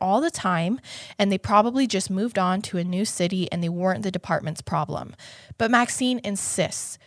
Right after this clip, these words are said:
she knows someone is targeting these women, so despite orders and chain of command, she starts working the cases alone. The first thing Maxine does after her theory is turned down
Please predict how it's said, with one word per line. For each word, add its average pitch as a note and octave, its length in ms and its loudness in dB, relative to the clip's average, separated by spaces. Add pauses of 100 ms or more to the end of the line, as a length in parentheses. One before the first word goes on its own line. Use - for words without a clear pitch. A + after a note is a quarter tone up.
she - 240 -2
knows G#3 360 6
someone G3 320 0
is F#3 120 -4
targeting F3+ 420 0
these E3+ 180 -2
women, E3+ 300 -2
so G3+ 160 -2
despite G3+ 540 2
orders F3+ 400 4
and F#3 280 0
chain F#3+ 280 -2
of - 80 -8
command, F#3+ 480 -2 (260)
she - 300 2
starts G#3+ 340 2
working F#3 380 -2
the G3+ 80 -2
cases D#3+ 520 -2
alone. - 520 -4 (100)
The A3+ 140 -2
first C#4 440 4
thing G3 280 0
Maxine F#3+ 480 0
does E3 340 0
after F#3 300 -2
her F#3+ 180 -2
theory F3 380 -2
is F3+ 100 -4
turned F3+ 320 -4
down E3+ 420 0